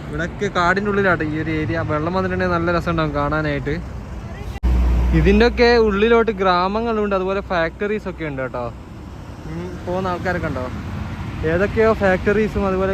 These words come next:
ഗ്രാമങ്ങളിലേക്കുള്ള വഴിയാണിത്. ഇവിടെ ഒന്നും റോഡില്ല, ഫുൾ ഓഫ് റോഡാണ്. നമുക്ക് ഈ മെയിൻ റോഡൊക്കെയാണ് റോഡായിട്ട് കാണാൻ പറ്റുള്ളൂ. ദാ അവിടെയൊക്കെ നിങ്ങൾക്ക് ബിൽഡിങ്ങുകളൊക്കെ കാണാൻ പറ്റും. Finally നമ്മൾ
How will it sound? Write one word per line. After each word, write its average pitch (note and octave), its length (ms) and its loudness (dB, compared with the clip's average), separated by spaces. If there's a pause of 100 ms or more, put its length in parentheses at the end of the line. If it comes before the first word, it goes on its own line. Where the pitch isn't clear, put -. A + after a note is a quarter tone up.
ഗ്രാമങ്ങളിലേക്കുള്ള F#3 760 -2 (100)
വഴിയാണിത്. E3 520 -2 (460)
ഇവിടെ F3+ 220 0
ഒന്നും A#3 140 -2 (100)
റോഡില്ല, G3 440 -2 (800)
ഫുൾ F#3 180 0 (100)
ഓഫ് F#3+ 220 2
റോഡാണ്. G3 340 4 (200)
നമുക്ക് E3+ 300 -2
ഈ - 100 -4
മെയിൻ F#3 200 -2 (100)
റോഡൊക്കെയാണ് G3+ 500 -2 (480)
റോഡായിട്ട് G3 440 4 (100)
കാണാൻ F#3 260 0
പറ്റുള്ളൂ. F3 380 -6
ദാ E3+ 60 0 (140)
അവിടെയൊക്കെ E3 400 -8
നിങ്ങൾക്ക് F3+ 300 -12 (840)
ബിൽഡിങ്ങുകളൊക്കെ F3+ 580 -12 (100)
കാണാൻ D#3 240 -10
പറ്റും. D3+ 200 -10 (1500)
Finally G3+ 440 6
നമ്മൾ G#3+ 160 6